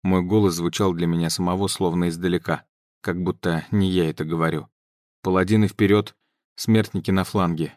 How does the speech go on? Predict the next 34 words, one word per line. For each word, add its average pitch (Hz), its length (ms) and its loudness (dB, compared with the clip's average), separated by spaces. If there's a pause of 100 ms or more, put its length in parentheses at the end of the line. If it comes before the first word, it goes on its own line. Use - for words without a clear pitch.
(160)
Обнуления 110 600 4
не 101 100 4
боимся. 92 580 2 (280)
Респ 120 360 0
внутри 95 360 0
храма 113 300 2
на 92 120 2
алтаре. 92 440 0 (260)
Ну 113 160 2
и 123 220 4
на 107 140 4
рожон 104 320 2
не 95 80 4
лезем. 85 360 0 (220)
Шила, 98 440 4 (240)
твоё 110 320 4
задание — 101 680 2 (140)
вырезать 104 640 2
целительниц. 92 720 2 (300)
Всем 135 260 2
бесклановым 131 680 2
присягнуть 131 480 2
Дому 123 220 4
Смерти. - 480 0 (300)
Кто 117 80 4
откажется, 107 480 0
прирежу 135 540 4
на 117 100 4
алтаре 123 400 4
и 127 60 4
до 104 80 0
свидания 123 420 4
в 107 60 4
Реал. 92 340 2